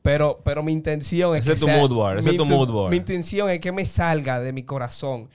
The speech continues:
Speaker 1: en el momento que yo quiera ponerlo ahí. Aunque quede mal estéticamente con todo el estándar que tiene el mundo,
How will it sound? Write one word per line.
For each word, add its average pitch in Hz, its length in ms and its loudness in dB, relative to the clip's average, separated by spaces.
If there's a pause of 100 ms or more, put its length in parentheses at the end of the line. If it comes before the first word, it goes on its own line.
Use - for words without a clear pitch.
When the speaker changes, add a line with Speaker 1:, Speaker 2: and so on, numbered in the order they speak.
(200)
Speaker 1:
en 135 140 -6
el 131 140 -4
momento 131 580 -2
que 123 120 -12
yo 131 160 -10
quiera 170 280 -4
ponerlo 156 380 -6
ahí. 107 240 -10 (460)
Aunque 135 300 -8
quede 202 300 -2
mal 220 340 0
estéticamente 190 800 -6
con 147 200 -10
todo 170 200 -4
el 180 60 -6
estándar 170 560 -4
que 156 120 -10
tiene 156 200 -8
el 151 100 -10
mundo, 147 380 -12